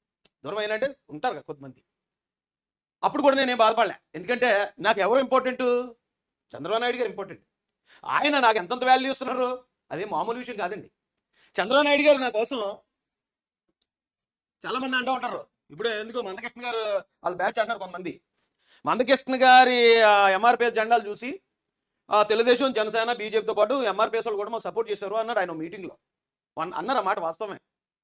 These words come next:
అయితే అలాంటి పెద్ద ఆయన నా కోసం ఒక ఐదారు సార్లు మాట్లాడాడు.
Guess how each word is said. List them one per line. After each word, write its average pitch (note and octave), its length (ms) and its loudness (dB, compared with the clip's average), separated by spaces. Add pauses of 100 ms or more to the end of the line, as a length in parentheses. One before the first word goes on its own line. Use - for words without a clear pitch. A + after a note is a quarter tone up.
(460)
అయితే B3 500 2 (540)
అలాంటి C#4 280 6
పెద్ద B3 220 4
ఆయన C#4 240 6
నా A#3 120 4
కోసం A3+ 300 2 (460)
ఒక F#3+ 120 -2
ఐదారు C4+ 320 2
సార్లు D4 220 4
మాట్లాడాడు. C4+ 380 -4